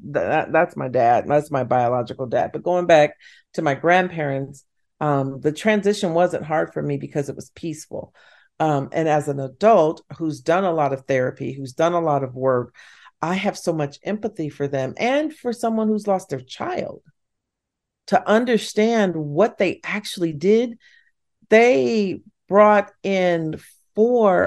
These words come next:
of their dead daughter's children to raise us. And with no resources, no understanding about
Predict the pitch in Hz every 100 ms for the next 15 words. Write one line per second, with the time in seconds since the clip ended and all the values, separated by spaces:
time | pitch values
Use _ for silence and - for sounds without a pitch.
0 | - 165 156 165 156 135 123 180 196 190
1 | - 151 165 151 123 - - - 175 170
2 | 143 123 131 - _ _ _ _ - 180
3 | 147 120 127 156 165 156 139 - _ _
4 | _ - 135 143 - - - - _ _
5 | _ _ _ _ _ _ _ _ _ _
6 | _ _ - 180 170 160 156 151 147 -
7 | _ _ _ _ _ _ _ _ - 190
8 | 202 185 180 180 185 208 214 208 196 180
9 | 170 156 147 139 143 190 196 - 175 156
10 | 151 139 139 147 165 190 202 202 185 170
11 | 151 - 156 147 143 - - 180 180 165
12 | 151 135 131 - - - _ - 135 143
13 | 131